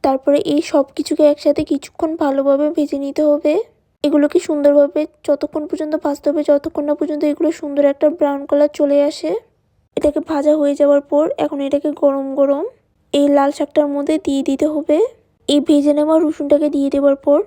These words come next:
তারপর আম্মু এটাকে এক মিনিটের জন্য ঢাকনা দিয়ে ঢেকে রেখে দিয়েছিল, যাতে করে ফ্লেভারটা সুন্দরভাবে ছড়িয়ে পড়ে। তারপরে ঢাকনাটা খুলে এই সব কিছুকে একসাথে ভালোভাবে নাড়িয়ে চাড়িয়ে নিয়েছে।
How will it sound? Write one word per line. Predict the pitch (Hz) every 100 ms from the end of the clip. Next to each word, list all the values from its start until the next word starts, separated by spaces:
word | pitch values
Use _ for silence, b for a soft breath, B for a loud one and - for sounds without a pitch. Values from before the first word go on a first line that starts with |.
| _ -
তারপর | 277 302 277
আম্মু | 269 277
এটাকে | 285 294 311 - -
এক | 285 285
মিনিটের | 277 269 285 -
জন্য | - 277 277 294 480 _ _ -
ঢাকনা | 320 285 285
দিয়ে | 285 302
ঢেকে | 302 294 302
রেখে | 294 311 294
দিয়েছিল, | 285 285 - 285 302 466 _ _ _ -
যাতে | - 277
করে | 277 285 320
ফ্লেভারটা | - 285 285 302
সুন্দরভাবে | 320 302 285 285 285 311
ছড়িয়ে | - 285 269 277
পড়ে। | 285 285 302 440 -
তারপরে | 269 262 285 320
ঢাকনাটা | 330 294 277 285
খুলে | 294 285 285 -
এই | 294
সব | - 285 277
কিছুকে | 311 - 302
একসাথে | 302 - 302 311
ভালোভাবে | 339 285 277 285 277 302 403 381
নাড়িয়ে | 294 285 285
চাড়িয়ে | 302 302 294 302
নিয়েছে। | 302 302 302 -